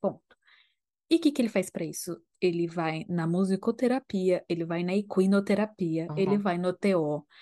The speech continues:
Speaker 1: Ele tenta de todas as formas, ainda que eu não concorde muito com todas essas coisas ao mesmo tempo, que eu acho que vira quase uma
Speaker 2: Sim.
Speaker 1: agenda,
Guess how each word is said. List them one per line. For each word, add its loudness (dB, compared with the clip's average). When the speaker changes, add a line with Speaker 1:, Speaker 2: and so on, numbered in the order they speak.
Speaker 1:
Ele 2
tenta 0
de -6
todas -2
as -2
formas, -4
ainda 0
que -2
eu 4
não 0
concorde 2
muito -6
com -8
todas 4
essas -8
coisas -2
ao 0
mesmo -6
tempo, -2
que -8
eu 0
acho -4
que -4
vira -2
quase 0
uma 0
Speaker 2:
Sim. -2
Speaker 1:
agenda, 4